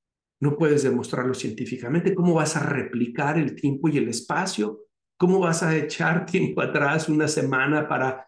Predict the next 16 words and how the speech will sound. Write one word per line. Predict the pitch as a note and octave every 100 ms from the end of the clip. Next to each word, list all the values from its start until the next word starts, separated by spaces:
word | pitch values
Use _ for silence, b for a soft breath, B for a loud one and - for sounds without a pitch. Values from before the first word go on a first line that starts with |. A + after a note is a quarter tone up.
| _
replicar | - C#3+ - C#3+ C#3+ C#3+ C#3+
el | D3+ D3
que | B2+
tú | C#3
estabas | - D3+ D3 A#2+
en | B2
la | A#2 A2+
casa | B2+ B2+ C#3
comiendo | C3 B2+ C3 -
palomitas | C3 A#2+ B2 A#2 C#3 -
con | B2+ A#2
tu | B2+
novia, | B2 A#2+ B2+ A#2+
viendo | B2 B2
una | C3 A2
película? | A#2 B2+ G#3 - - -